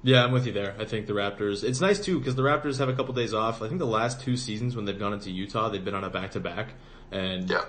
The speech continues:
Speaker 1: that just
Speaker 2: those
Speaker 1: makes
Speaker 2: are
Speaker 1: things,
Speaker 2: impossible.
Speaker 1: yeah, it makes things so much more difficult. Um,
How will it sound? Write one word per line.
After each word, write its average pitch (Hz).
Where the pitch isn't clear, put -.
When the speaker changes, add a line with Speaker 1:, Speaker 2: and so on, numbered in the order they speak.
Speaker 1:
that 101
just 98
Speaker 2:
those 101
Speaker 1:
makes -
Speaker 2:
are 139
Speaker 1:
things, 95
Speaker 2:
impossible. -
Speaker 1:
yeah, 123
it 104
makes -
things 127
so 139
much 117
more 101
difficult. 98
Um, 98